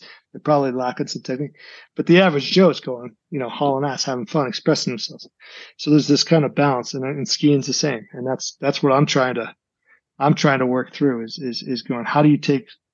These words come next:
some of the good of here and some of the great of here and some of the bad of here, eliminate that, some of the bad of here, and put together and, and create a, you know, a, a model that, a teaching model that, um,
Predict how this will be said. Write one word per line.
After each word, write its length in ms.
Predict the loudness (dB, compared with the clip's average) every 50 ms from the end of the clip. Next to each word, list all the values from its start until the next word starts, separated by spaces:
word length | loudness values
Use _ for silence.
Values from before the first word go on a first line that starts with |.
| _ _ _
some 180 | -12 -8 -6
of 60 | -6
the 60 | -6 -2
good 260 | 2 2 4 4 4
of 100 | 0 0
here 340 | 2 2 4 4 4 2 -2
and 260 | -6 -8 -10 -12 -10
some 200 | -8 -6 -6 -4
of 60 | -6
the 60 | -8 -6
great 260 | -4 -2 0 0 0
of 80 | -2 -4
here 480 | -4 -2 0 0 0 0 -2 -6 -8 -12
and 120 | -16 -14 -12
some 160 | -10 -10 -8
of 60 | -8
the 100 | -8 -10 -10 _ _ _ _ _
bad 220 | -2 2 4 4 4
of 80 | 4
here, 180 | 6 6 4 4
eliminate 460 | 4 0 -2 -2 -2 -4 -4 -2 0
that, 200 | 0 0 0 0
some 160 | -2 -2 -2
of 80 | -2 -2
the 80 | 0 0
bad 120 | 0 4
of 40 | 4
here, 120 | 4 2
and 100 | 2 0
put 160 | -2 -4 -4
together 380 | -4 0 0 2 2 4 2 0
and, 80 | -2 -4 _ -18 -18 -18 -18 -18 _ _
and 160 | -14 -14 -12 -12
create 380 | -4 0 4 6 6 6 6
a, 140 | 4 0 -4 _ _ _ _ -20 -20 -20 _ _ _ _ _
you 80 | -12
know, 680 | -10 -10 -12 -14 _ _ _ _ _ _ _ _ -16 -14 -10
a, 300 | -6 -6 -6 -6 -6 -6
a 40 | -6
model 420 | -2 2 4 4 6 6 4 4 2 -2
that, 180 | -4 -6 -12 -18 -20 _ _ _ _ _ _ _ -8
a 60 | -8 -8
teaching 420 | 0 2 2 2 2 0 -2 0
model 380 | 0 -2 0 -2 -4 -4 -6 _ _ _ -20 -20 -20 -20 _ _ _ _ _
that, 200 | -6 -4 -2 -2 0
um, 320 | -2 -2 -2 -4 -8 -10